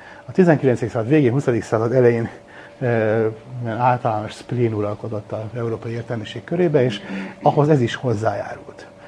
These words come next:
Bertrand Russell, a nagy filozófus írta azt, hogy, ö, minek törődni itt akármivel, szerelmesnek lenni, meg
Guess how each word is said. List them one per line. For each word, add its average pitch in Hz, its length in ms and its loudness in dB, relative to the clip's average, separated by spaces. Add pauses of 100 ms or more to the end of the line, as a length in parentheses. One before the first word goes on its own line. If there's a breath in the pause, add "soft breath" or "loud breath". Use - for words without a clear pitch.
(120 loud breath)
Bertrand 135 340 2
Russell, 117 320 0
a 107 60 -6
nagy 113 140 -6
filozófus 113 640 -10
írta 113 260 -12
azt, 110 120 -14
hogy, 117 120 -6 (540 loud breath)
ö, 131 40 -8 (380)
minek 156 400 4
törődni 135 420 4
itt 117 120 -4
akármivel, 117 680 -4
szerelmesnek 127 800 -2
lenni, 110 240 -4
meg 107 260 -6